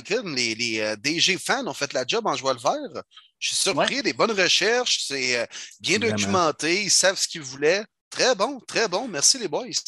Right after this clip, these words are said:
Speaker 3: Ça,
Speaker 2: Ouais.
Speaker 3: ça me dit juste une chose, Will, c'est que la popularité du football américain augmente incroyablement au Québec, puis on peut en jaser en français. Moi, je trouve ça génial qu'il y ait des fans aussi fous que nous autres.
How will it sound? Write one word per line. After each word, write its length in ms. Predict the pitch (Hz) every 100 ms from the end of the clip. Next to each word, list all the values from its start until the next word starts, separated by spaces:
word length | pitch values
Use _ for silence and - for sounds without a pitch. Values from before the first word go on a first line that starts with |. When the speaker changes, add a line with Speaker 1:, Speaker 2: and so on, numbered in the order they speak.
| - _ -
Speaker 3:
Ça, 200 | - 147
Speaker 2:
Ouais. 120 | 170
Speaker 3:
ça 160 | -
me 60 | 135
dit 180 | 131 139
juste 200 | 160 -
une 100 | 120
chose, 300 | - 135 113
Will, 320 | 107 120 110
c'est 120 | -
que 120 | 101
la 60 | 101
popularité 760 | - 160 - 143 117 104 - 131
du 100 | 107
football 460 | - - 113 123 120
américain 480 | 110 101 95 123 123
augmente 600 | 117 110 110 117 123 120
incroyablement 1000 | 127 131 123 - 113 110 113 110 101 110
au 100 | 107
Québec, 480 | - 104 90 104 110
puis 120 | - 104
on 80 |
peut 180 | 95 117
en 140 | 107 101
jaser 400 | 110 101 101 123
en 160 | 95
français. 680 | - - 131 113 101 117 117
Moi, 180 | 110 107
je 120 | -
trouve 200 | 101 -
ça 220 | - 101
génial 560 | 95 110 123 113 113 107
qu'il 120 | 95
y 20 |
ait 40 |
des 140 | 90 87
fans 220 | 110 107
aussi 320 | 98 - 98
fous 220 | - -
que 100 | 110
nous 160 | 101 82
autres. 160 | 82